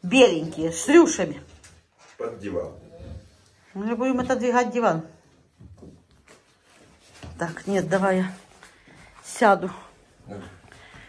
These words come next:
Speaker 1: Оба! Вадя, а надо в эти трусы резинку засунуть. У нас, друзья, вот эти вот тру-, трусы, чем неудобные, хорошие, красивые, всё. Но вот эти тесёмки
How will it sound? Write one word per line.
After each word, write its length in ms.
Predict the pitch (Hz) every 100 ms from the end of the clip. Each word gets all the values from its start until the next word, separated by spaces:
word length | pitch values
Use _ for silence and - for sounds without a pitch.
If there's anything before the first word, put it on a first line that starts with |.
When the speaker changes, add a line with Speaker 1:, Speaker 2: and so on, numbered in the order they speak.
| - - - - - - - - - - -
Speaker 1:
Оба! 380 | 262 226 208 180 - - - - - - - - - - - - - - - - - _ - - - - - - -
Вадя, 340 | 196 233 180 190
а 40 |
надо 260 | 233 269 269
в 60 |
эти 200 | 294 294 240
трусы 640 | 254 240 - - 392 403 - -
резинку 840 | - 202 277 262 254 233 185 156 151 -
засунуть. 580 | 151 175 - 170 156 - - - - - -
У 100 | 190
нас, 220 | 226 226
друзья, 400 | 190 226 214 214
вот 140 | 190
эти 160 | 233 -
вот 240 | 202 196
тру-, 220 | 214 233 185
трусы, 640 | 254 247 240 339 359 - -
чем 360 | - 254 226
неудобные, 640 | 220 226 180 196 147 156
хорошие, 600 | 156 - 214 233 202 - 170
красивые, 560 | - 196 196 220 175
всё. 260 | 170 - 170 - - - - - -
Но 140 | 196
вот 160 | 208 214
эти 200 | 254 214
тесёмки 760 | - 208 - 392 381 196 -